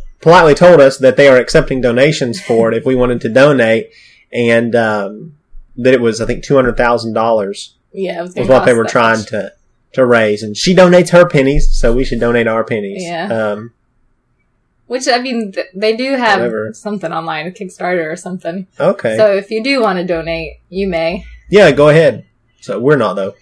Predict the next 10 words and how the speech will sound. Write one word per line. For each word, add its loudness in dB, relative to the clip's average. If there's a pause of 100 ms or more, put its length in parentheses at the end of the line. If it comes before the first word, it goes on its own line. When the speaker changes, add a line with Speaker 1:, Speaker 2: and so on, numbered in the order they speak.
(280)
Speaker 2:
No. -8 (680)
I -6
mean, -6 (240)
don't -2
get -6
me -2
wrong, -2
Children -6
of -8
Marceline. -10